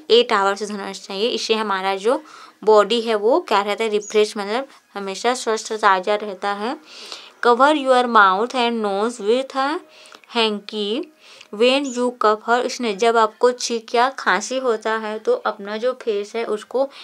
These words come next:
हैंकी से कवर कर लेना चाहिए। Have a bath every day, हमें every day क्या करना चाहिए, नहाना चाहिए।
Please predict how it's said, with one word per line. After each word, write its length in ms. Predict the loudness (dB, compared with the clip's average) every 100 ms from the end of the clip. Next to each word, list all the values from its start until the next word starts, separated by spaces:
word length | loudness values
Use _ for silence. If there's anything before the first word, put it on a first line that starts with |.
| -20 -6
हैंकी 320 | -4 -4 -4
से 160 | -2 -2
कवर 360 | -2 0 2 2
कर 200 | 0 -2
लेना 300 | -2 -4 -4
चाहिए। 480 | -2 -4 0 -2 -2 -8 -20 -20 -20 -20 -18 -8 -8
Have 360 | 0 2 4 4
a 120 | 2 4
bath 420 | 4 6 4 0
every 380 | -6 -6 0 2 4
day, 160 | 2 0 -12 -10 -6
हमें 240 | -2 0
every 400 | 2 2 2 2
day 120 | 2 4
क्या 140 | 0
करना 260 | 0 -2 -4
चाहिए, 240 | -2 -2
नहाना 420 | 0 -2 -4 -6 -4
चाहिए। 380 | -4 -6 -12